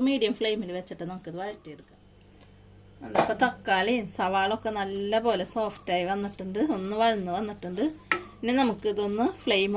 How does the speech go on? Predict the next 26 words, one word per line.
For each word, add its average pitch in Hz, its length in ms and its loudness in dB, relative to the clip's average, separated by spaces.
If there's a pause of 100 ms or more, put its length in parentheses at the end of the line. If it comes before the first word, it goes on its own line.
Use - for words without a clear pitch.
ഓഫ് 202 200 -4
ചെയ്ത് 185 260 -2
മാറ്റി 214 340 0
വെക്കാം. 175 220 -4
ഇത് 226 160 -6
ചൂടാറിയതിന് 214 720 2
ശേഷം 190 300 -2
നമുക്ക് 175 300 -8
മിക്സിയുടെ 175 420 -4
ജാറിലിട്ട് 190 540 -2 (100)
നല്ലപോലെ 180 600 -4
അരച്ചെടുക്കാം. - 600 -10 (840)
കടല 240 340 6
ഇപ്പം 247 200 2
ഞാൻ 247 100 6 (100)
ഓഫ് 240 180 2
ചെയ്തിട്ടിട്ടുണ്ട്. 214 580 4 (520)
ആ 220 140 6
ഒരു 208 180 4
ഏഴ് 208 200 4
വിസിൽ 190 260 -2 (100)
വന്നപ്പം. 208 420 0 (840)
അപ്പോൾ 196 200 -4
നല്ലപോലെ 220 540 4
കടല 196 300 0
വെന്ത് 208 260 0